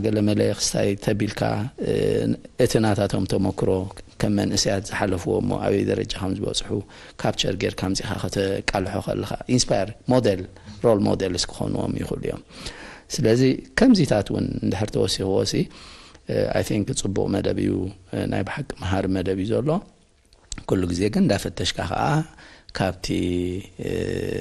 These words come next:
ኦድየንስ ናትካ ከዓ እቲ፣ እ፣ ርእይቶታት እንዳውሰድካ ከዓ እንዳመሓየሽካዮ ክትከይድ፣ እ፣ እ፣ ፅቡቅ እዩ ማለት እዩ። ስለዚ፣ እ፣ ኣጆኹም፣ እ፣ ንሕና ከዓ ኩሉ ግዜ ኣብ ጎንኹም ኣለና፣ በቲ ክስታይና ማለት እዩ።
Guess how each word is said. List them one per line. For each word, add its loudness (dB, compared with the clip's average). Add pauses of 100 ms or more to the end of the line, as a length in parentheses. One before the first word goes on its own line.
(180)
ኦድየንስ 2
ናትካ -4
ከዓ -6
እቲ፣ -6 (520)
እ፣ -6 (480)
ርእይቶታት -2
እንዳውሰድካ -4
ከዓ -8 (120)
እንዳመሓየሽካዮ -4 (680)
ክትከይድ፣ -2
እ፣ 0 (380)
እ፣ -6 (320)
ፅቡቅ -6
እዩ -4
ማለት -4
እዩ። -10
ስለዚ፣ -4 (400)
እ፣ -4 (260)
ኣጆኹም፣ 0 (680)
እ፣ -2 (640)
ንሕና -2
ከዓ -4 (180)
ኩሉ -2
ግዜ -2 (100)
ኣብ 2
ጎንኹም 2
ኣለና፣ 2
በቲ 4
ክስታይና 2
ማለት 0
እዩ። 2